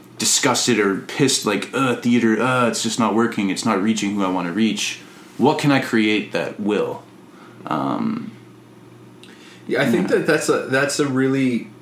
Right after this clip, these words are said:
Speaker 2: you bring up a really interesting point, because I, I feel like so much of the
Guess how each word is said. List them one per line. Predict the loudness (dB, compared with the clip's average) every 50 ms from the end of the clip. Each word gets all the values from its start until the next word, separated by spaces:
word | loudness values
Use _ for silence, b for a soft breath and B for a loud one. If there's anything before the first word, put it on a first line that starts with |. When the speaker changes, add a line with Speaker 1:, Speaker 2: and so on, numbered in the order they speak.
| -20 -14 -6
Speaker 2:
you | -6 -4
bring | 0 0 2 2 2
up | 2 2 0
a |
really | 0 2 2 2 2 2 2 0
interesting | -2 -2 -2 -2 0 0 0 -2 0 -2 -2 -2 -2 -2
point, | -2 0 0 2 0 0 -2 -2
because | -4 -4 -2 -2 0 0 0 0 0 -4 -8 B B B B B B B B B
I, | 0 2 2 2 0 0 -2 -4
I |
feel | -2 0 0 2 2 2
like | 2 0 0
so | -2 -4 0 0 0 0 2
much | 0 0 -2 0 -2 -4 -2
of | 0 0 0 0 -2 -6
the | -4 -2 0 0 2 0 0 -2 -4